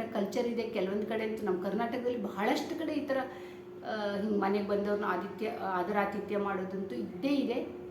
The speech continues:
ಟೀ ಕುಡಿಸಿ ಕಳಿಸೋದು, ಅಥವಾ ಏನಾದರೂ ಒಂದು ಕುಡಿಸಿ ಕಳಿಸೋದು, ಆ, ಇಲ್ಲ ಅಂತ ಹೇಳಲ್ಲ ನಾನು. ಇದು ಬಹಳಷ್ಟು ಕಡೆ ಈ ಥರ ಮಾಡ್ತಾರೆ.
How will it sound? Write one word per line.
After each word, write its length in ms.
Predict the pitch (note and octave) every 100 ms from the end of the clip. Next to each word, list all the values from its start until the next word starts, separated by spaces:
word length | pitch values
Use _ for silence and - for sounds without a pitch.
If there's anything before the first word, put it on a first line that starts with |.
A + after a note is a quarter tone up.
| -
ಟೀ 260 | - A3+ A3
ಕುಡಿಸಿ 320 | G#3+ F#3 G#3+ -
ಕಳಿಸೋದು, 540 | G3+ F#3+ G#3+ G3 F3+
ಅಥವಾ 420 | F3+ - - G#3+
ಏನಾದರೂ 540 | G3+ F#3+ A3 C4+ C4+ D4+
ಒಂದು 280 | B3 -
ಕುಡಿಸಿ 280 | A#3 G#3+ -
ಕಳಿಸೋದು, 640 | - G3+ G3+ G3+ F#3 D4 - - - - - - - -
ಆ, 80 |
ಇಲ್ಲ 260 | - B3 B3 B3+
ಅಂತ 160 | B3
ಹೇಳಲ್ಲ 320 | C4 G#3+ G#3
ನಾನು. 380 | G3+ G3+ B3+ -
ಇದು 180 | G#3 G3
ಬಹಳಷ್ಟು 680 | F3+ F3 G3+ A3+ A#3+ - A#3+
ಕಡೆ 180 | A3 G#3+
ಈ 100 | G3+
ಥರ 240 | - G3+
ಮಾಡ್ತಾರೆ. 560 | G3 F#3+ F#3 G3 G3+